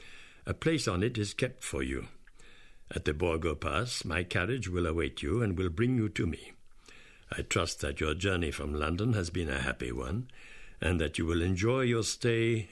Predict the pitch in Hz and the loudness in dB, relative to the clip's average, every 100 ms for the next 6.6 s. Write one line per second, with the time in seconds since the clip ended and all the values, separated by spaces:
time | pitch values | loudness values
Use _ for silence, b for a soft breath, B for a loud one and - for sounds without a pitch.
0 | - 85 78 82 80 90 85 87 78 69 | -2 0 0 0 0 -2 -2 -2 -2 0
1 | 58 52 50 - - B B B B - | -2 -6 -10 -14 -18 B B B B 2
2 | 95 98 104 76 60 57 - - - - | 2 2 -2 -2 -2 -8 -14 -20 -16 -2
3 | 85 71 - 60 55 53 - - - - | 2 2 0 -8 -6 -8 -12 -20 -20 -20
4 | - - - b b b b b b b | -20 -20 -20 b b b b b b b
5 | b b b b b - - - - 147 | b b b b b -16 -14 -4 4 4
6 | 143 131 113 98 78 71 | 4 4 4 4 2 -2